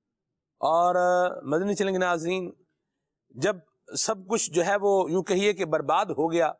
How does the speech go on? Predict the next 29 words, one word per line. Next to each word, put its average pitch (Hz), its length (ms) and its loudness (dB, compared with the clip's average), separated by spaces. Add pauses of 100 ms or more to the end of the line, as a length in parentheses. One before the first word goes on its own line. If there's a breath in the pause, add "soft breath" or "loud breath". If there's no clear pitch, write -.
(680)
تو 156 80 -14
پھر 165 240 -4
آخر 147 300 -2
میں 160 160 -2
کہنے 151 320 -2
والا 135 380 0 (520)
یہ 123 100 -4
کہتا 143 360 -4
سنائی 127 320 -4
دیا 123 220 0
کہ 127 160 -8
ہم 120 200 -10
نے 123 140 -6 (520)
فیصلہ 143 300 -2
کرنے 123 320 -6
میں 120 140 -2
جلدی 113 280 -4
کر 107 140 -8
لی، 104 180 -8 (800)
ہم 143 160 -4
نے، 151 240 -2 (600)
آ، 123 80 0 (520)
یہ 165 300 0 (160)
رشتہ 208 280 -2
کرنے 170 300 -6
میں 160 160 -2
کیا 156 160 0
کر 143 120 -4
لیا، 139 280 -2